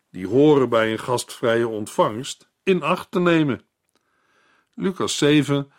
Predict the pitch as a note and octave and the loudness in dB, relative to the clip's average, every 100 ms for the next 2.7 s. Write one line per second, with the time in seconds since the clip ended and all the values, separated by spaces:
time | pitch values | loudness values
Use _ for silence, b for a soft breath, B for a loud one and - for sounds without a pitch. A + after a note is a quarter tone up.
0 | b b - A2+ - E3+ D#3+ D3 C#3 C#3+ | b b -10 -6 0 0 0 -4 0 0
1 | C3+ C3 - A#2+ A2+ G2+ F#2+ G#2+ A2 F#2+ | 0 -6 -2 -2 -2 -6 -6 -4 -2 -4
2 | G2+ F2+ F2 D#2+ - _ | -8 -10 -10 -14 -18 _